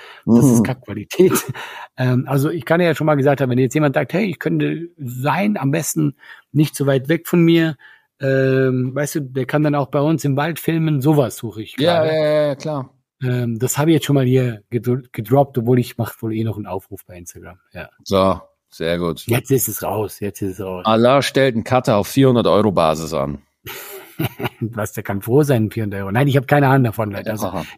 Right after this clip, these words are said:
Speaker 1: das ist alles Verhandlungsbasis. Weißt du, was ich auch sehr lustig finde, Maxi? Du hast mir vorhin gesagt, bevor es losging, ich soll gucken, dass ich beim Laptop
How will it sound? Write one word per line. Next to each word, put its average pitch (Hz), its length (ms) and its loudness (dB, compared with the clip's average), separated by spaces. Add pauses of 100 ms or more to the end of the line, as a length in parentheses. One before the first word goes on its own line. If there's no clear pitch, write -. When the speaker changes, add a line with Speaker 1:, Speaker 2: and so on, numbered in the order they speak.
Speaker 1:
das 120 140 0
ist 127 120 2
alles 123 280 2
Verhandlungsbasis. 123 840 0 (360)
Weißt 156 140 2
du, 165 60 2
was 156 60 2
ich 160 80 2
auch 151 100 0
sehr 147 160 0
lustig 113 280 -4
finde, 127 200 2
Maxi? 135 520 0
Du - 80 0
hast 139 160 0
mir 139 120 6
vorhin 143 260 2
gesagt, 127 320 -2
bevor 117 220 -8
es - 120 -12
losging, 131 360 -4 (240)
ich 123 140 0
soll 131 140 4
gucken, 156 500 2
dass 120 200 -2
ich - 160 -6 (220)
beim 120 220 4
Laptop 147 480 0